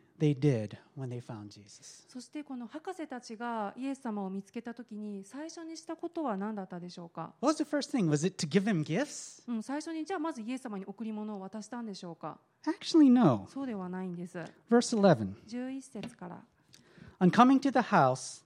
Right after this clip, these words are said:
Speaker 1: they saw the child with his mother Mary, and they bowed down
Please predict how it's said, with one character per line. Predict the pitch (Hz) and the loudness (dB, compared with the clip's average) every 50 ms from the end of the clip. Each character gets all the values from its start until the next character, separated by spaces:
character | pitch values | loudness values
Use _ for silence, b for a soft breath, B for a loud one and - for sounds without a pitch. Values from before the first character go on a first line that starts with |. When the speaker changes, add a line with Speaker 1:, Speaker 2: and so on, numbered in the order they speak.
| _ - | _ -4
Speaker 1:
they | 160 | -4
saw | 147 - 208 196 196 | 0 4 6 6 6
the | 185 196 | 6 2
child | - - 196 196 196 202 202 | -2 2 4 6 6 6 4
with | 214 220 | 2 0
his | 214 226 220 - | 0 0 0 0
mother | 196 196 190 214 202 | -2 0 0 0 0
Mary, | 170 131 117 113 110 110 120 127 _ _ _ _ _ _ _ _ - | 0 -2 -2 -4 -6 -8 -10 -12 _ _ _ _ _ _ _ _ -6
and | - 135 127 | -6 -4 -4
they | 123 120 | -4 -4
bowed | 120 120 139 143 156 160 165 170 165 160 - - | -2 0 2 2 2 2 2 0 -2 -6 -10 -6
down | - 151 147 127 113 110 98 98 95 101 | -4 -2 -2 -2 -4 -6 -8 -10 -12 -16